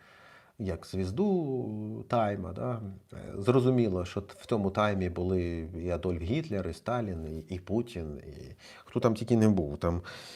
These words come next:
скажімо так, наяв-, п-, присутність Зеленського, е, в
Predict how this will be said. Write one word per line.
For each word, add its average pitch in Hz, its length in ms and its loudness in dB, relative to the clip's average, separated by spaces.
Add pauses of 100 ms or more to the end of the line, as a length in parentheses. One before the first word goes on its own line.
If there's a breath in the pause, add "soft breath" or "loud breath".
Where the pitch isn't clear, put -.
(200 loud breath)
скажімо 98 240 4
так, 98 120 6
наяв-, 127 520 8
п-, 120 220 -6
присутність 156 580 8
Зеленського, 110 1300 10 (440 loud breath)
е, - 140 -12 (1080)
в 107 240 6